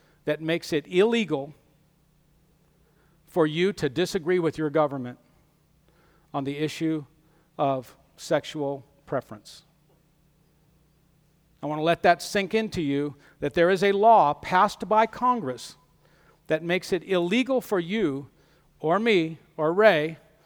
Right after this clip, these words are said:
any pastor here, any public figure, to disagree with our government when the topic is sexual freedom.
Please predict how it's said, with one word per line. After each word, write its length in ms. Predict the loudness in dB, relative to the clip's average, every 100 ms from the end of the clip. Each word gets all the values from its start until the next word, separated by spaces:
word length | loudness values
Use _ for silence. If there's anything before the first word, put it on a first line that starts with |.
| _ -8
any 160 | -6 0
pastor 420 | 4 4 2 0
here, 340 | 2 2 -2 -10 -10
any 160 | -6 -2
public 360 | -2 -2 -4
figure, 400 | -4 -4 -4 -10 _ -20 _
to 100 | -6
disagree 640 | -2 0 0 0 -2 -2 0
with 220 | 0 2
our 120 | 2
government 640 | 6 4 4 0 -8 -16 -20 _ _ _ _ _ _ _ _ _ _ _
when 120 | -6 -6
the 80 | -6
topic 520 | -2 0 2 0 -4
is 480 | -2 -2 -4 -12 -18 _ _ _ _ -10
sexual 460 | -2 -2 0 -6
freedom. 440 | -4 -6 -6 -8